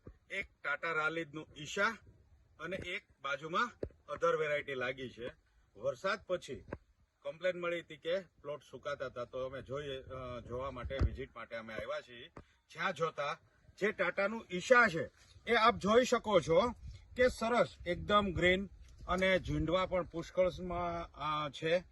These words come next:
એ તમે ક્લોઝથી જોઈ શકો છો, એની સિરીઝ જોઈ શકો છો, એની ગ્રીનરી જોઈ શકો છો. રૂવાટીવાળું પાન હોવાથી આમાં ઓછામાં ઓછું, અ, સકિંગ લાગે છે, જેનીથી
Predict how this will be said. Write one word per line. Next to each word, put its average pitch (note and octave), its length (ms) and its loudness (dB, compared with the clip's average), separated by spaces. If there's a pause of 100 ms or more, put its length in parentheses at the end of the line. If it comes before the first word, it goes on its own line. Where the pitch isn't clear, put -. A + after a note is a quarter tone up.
(220)
એ E3 120 -4
તમે E3+ 240 0
ક્લોઝથી D#3+ 420 -6
જોઈ D3 220 -4
શકો D#3+ 300 0
છો, E3 100 4
એની E3+ 240 2
સિરીઝ C#3+ 320 -2
જોઈ D#3+ 200 6
શકો D#3+ 300 4
છો, E3+ 260 8 (320)
એની E3+ 200 6
ગ્રીનરી F3+ 500 8
જોઈ E3 220 12
શકો C#3+ 340 0
છો. C3+ 200 0 (760)
રૂવાટીવાળું A3+ 640 12
પાન G3 260 8
હોવાથી F3 500 10 (400)
આમાં G#3+ 380 6 (220)
ઓછામાં A3+ 480 6
ઓછું, G#3+ 460 2 (420)
અ, F3+ 260 0
સકિંગ G#3+ 440 0
લાગે E3+ 320 4
છે, G#3 180 -4 (400)
જેનીથી F#3 460 2